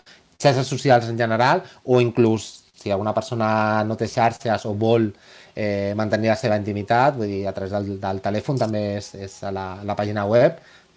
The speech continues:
pot trucar, pot enviar un WhatsApp i, i, i, i no cal que s'exposi, no? Tenim tot el tema de missatges directes, però, bueno, sempre cada persona és un món i, i s'ha de respectar, no? També que no, que no es vulguin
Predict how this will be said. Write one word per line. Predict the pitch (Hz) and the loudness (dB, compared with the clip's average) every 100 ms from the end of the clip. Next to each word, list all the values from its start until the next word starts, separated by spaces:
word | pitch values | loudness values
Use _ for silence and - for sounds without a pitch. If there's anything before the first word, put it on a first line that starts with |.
| _ | _
pot | 113 101 - | -4 -4 -4
trucar, | 104 92 107 143 160 | -6 0 2 4 2
pot | 131 - | 0 -8
enviar | 104 101 | -6 -6
un | 98 | 0
WhatsApp | 107 120 156 160 165 | 0 0 0 0 0
i, | 120 | -4
i, | 101 95 90 92 113 104 90 87 87 | -4 -6 -8 -14 -18 -18 -16 -16 -14
i, | 117 113 123 | -10 -8 -2
i | 123 | 0
no | |
cal | 123 127 | 4 2
que | 123 | 2
s'exposi, | 120 117 - 104 101 | -4 -10 -8 -6 -6
no? | 104 156 - - - | -4 -4 -6 -16 -6
Tenim | - 110 117 117 113 - | -2 0 0 -2 -6 -4
tot | 127 | 0
el | 117 | 0
tema | 113 113 117 | 0 -2 -2
de | |
missatges | 113 120 120 107 | -2 -4 -4 0
directes, | 113 131 135 165 | 2 2 0 -4
però, | - 110 | -2 -4
bueno, | 104 95 85 _ _ _ | -4 -6 -12 _ _ _
sempre | - 98 104 104 101 104 101 95 98 120 _ _ _ | -10 -2 0 2 0 0 -2 -6 -12 -20 _ _ _
cada | - 113 113 | 0 2 2
persona | - 117 | 0 -4
és | 110 | -4
un | 113 | -4
món | 107 120 147 165 | 0 2 2 0
i, | 131 101 98 95 98 _ _ _ _ _ - | -4 -8 -10 -12 -16 _ _ _ _ _ -10
i | 110 | -6
s'ha | 101 104 104 101 | 0 2 2 2
de | |
respectar, | 104 101 107 - 98 | 0 0 -2 -4 -6
no? | 95 131 | -6 -8
També | 110 98 104 | -8 -8 -10
que | 101 | -10
no, | 98 98 98 101 | -10 -10 -10 -10
que | 107 | -6
no | 104 | -6
es | 98 | -4
vulguin | 104 101 101 98 | -4 -2 -4 -4